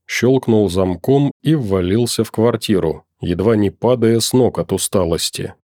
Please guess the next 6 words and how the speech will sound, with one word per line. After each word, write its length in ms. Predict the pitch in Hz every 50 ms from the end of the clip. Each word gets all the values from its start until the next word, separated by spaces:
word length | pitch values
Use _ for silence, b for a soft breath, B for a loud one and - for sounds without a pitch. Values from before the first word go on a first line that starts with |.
| _ _ _ _ _
Олеся 480 | - 78 78 90 117 135 143 - 147 127
бросилась 560 | 95 92 90 98 101 - 98 98 98 - -
навстречу. 760 | 95 90 90 - - - 87 85 85 - - - 98 92 - _ _ _ _ _ _ _
«Где 280 | - - 113 98 143 147
ты 140 | 147 175 165
был?» 480 | 160 165 180 165 135 104 82 76 -